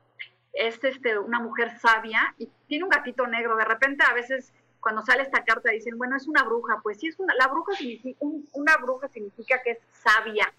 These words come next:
que utiliza sus talentos y la creatividad. Está sentada en un trono diciendo, "Yo puedo". ¿Y sabes qué hace esta persona? Ayuda a muchas personas. Entonces, es una carta en que si-, Sarita que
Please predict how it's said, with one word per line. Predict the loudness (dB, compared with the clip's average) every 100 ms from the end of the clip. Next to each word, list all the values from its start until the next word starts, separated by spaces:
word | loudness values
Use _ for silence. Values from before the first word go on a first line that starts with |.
| _ _ _ _ _
que | -6
utiliza | -4 -6 -2 -2
sus | -2 -2
talentos | 0 0 0 -2 -4 -2
y | -2
la | -2
creatividad. | -2 -4 -6 -8 2 2 2 -4 -20 _ _
Está | -2 0
sentada | 0 2 2
en | 0
un | -6 -2
trono | 0 0 0
diciendo, | -6 -6 -6 -4 -4 -2
"Yo | 0 0
puedo". | 2 2 2 0 0 -2 -18 _ _ _
¿Y | 0
sabes | 2 2 2
qué | 0 2 2
hace | 2 0
esta | -4 -4
persona? | -4 -8 -2 0 2
Ayuda | 0 -2 -2 0
a | 0
muchas | -4 -12 -10
personas. | -8 -8 -8 -8 -6 -8
Entonces, | -10 -10 -10 -6 -8 -8 _ -18 -12 -8
es | -6
una | 0 0 2
carta | 0 0 -2
en | -2
que | -4 -8
si-, | -10 -10 -4
Sarita | -2 -2 0 0
que | 0 -4 -6